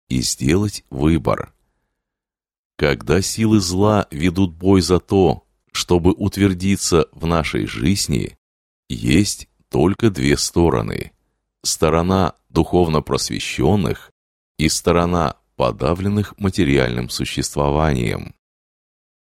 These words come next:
Дорогие мои, вам нельзя терять время. Ваши нынешние мысли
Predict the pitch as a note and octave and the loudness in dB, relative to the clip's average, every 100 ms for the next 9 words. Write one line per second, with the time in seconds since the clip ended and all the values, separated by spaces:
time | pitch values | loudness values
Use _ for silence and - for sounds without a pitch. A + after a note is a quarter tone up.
0 | _ _ C2 E2+ F#2 F2+ G#2 G#2+ F#2+ E2 | _ _ -2 2 2 0 2 4 4 4
1 | D#2 B1+ G1+ - _ _ _ - C2+ F2+ | 2 0 -2 -10 _ _ _ -6 -2 0
2 | F2 E2+ C#2 C2 E2 G2 A2 G2+ F#2 - | 0 -2 -2 0 2 2 0 2 2 0
3 | D#2+ E2+ D#2 A1+ G1+ - _ _ _ _ | 2 4 2 0 -6 -10 _ _ _ _
4 | _ _ - B1 E2 - G#2 - - F2+ | _ _ -6 -2 -2 0 -2 -2 -4 0
5 | A2 G2+ - F2 E2+ F2 F#2 - C#2+ C#2 | 2 2 0 -2 0 0 0 -2 -2 -2